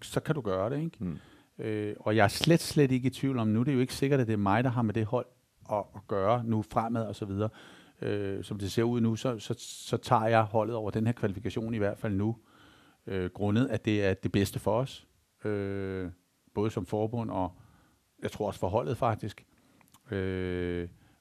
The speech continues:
Speaker 1: men på sigt, så kan jeg ikke se, at det her hold her, med alt det talent, der er,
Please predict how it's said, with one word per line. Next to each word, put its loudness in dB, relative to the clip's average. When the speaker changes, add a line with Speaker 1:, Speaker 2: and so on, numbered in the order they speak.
Speaker 1:
men 0
på -4
sigt, -2
så -4
kan -4
jeg 4
ikke 0
se, -2
at -4
det 4
her 4
hold -4
her, -4
med -6
alt -2
det 0
talent, -2
der 2
er, 0